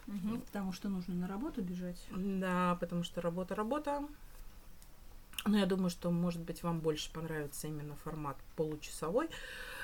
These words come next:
Speaker 2: Если у вас будет такая возможность, вы нам об этом напишите.
Speaker 1: У нас есть Instagram-аккаунт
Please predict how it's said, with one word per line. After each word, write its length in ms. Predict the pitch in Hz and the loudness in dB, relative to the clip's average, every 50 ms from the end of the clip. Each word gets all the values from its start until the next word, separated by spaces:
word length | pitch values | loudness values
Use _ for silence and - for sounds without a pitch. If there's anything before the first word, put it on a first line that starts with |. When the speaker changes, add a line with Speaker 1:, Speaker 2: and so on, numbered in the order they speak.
| - - | -6 -4
Speaker 2:
Если 920 | - 185 151 160 165 170 170 170 160 - - - 175 185 190 196 202 214 226 | 0 0 2 4 6 10 10 10 10 10 8 4 6 6 6 6 6 6 6
у 140 | 240 254 254 | 6 6 6
вас 200 | 233 247 269 262 | 6 6 6 6
будет 160 | 254 311 320 | 6 4 4
такая 200 | 330 311 330 320 | 4 6 6 6
возможность, 580 | 320 311 285 247 254 240 247 254 247 277 262 240 | 8 8 8 8 8 10 10 8 8 6 4 6
вы 100 | 240 254 | 4 4
нам 160 | 240 233 233 214 | 6 6 4 4
об 120 | 185 180 | 6 4
этом 220 | 170 - 175 165 | 4 4 4 4
напишите. 560 | 165 151 - - 160 - - 165 - - - - - - - - - - - - - - - - - - - - - - - - - - - - - - - - - - - | 2 2 -2 -4 -6 -6 -6 -6 -6 -8 -8 -10 -12 -12 -12 -12 -12 -12 -12 -12 -12 -12 -12 -12 -12 -12 -12 -12 -12 -12 -10 -10 -10 -10 -10 -12 -12 -10 -12 -12 -12 -6 0
Speaker 1:
У 40 | 220 | 2
нас 280 | 208 220 208 185 - - | 2 4 2 2 0 -2
есть 480 | 190 196 190 180 175 - - - - - - | -2 0 0 -2 -2 -6 -10 -10 -10 -6 -4
Instagram-аккаунт 920 | 202 180 - 220 196 233 247 233 208 190 - 196 185 180 196 226 233 | -4 -2 -2 -2 0 2 2 2 2 0 0 0 0 0 0 0 -2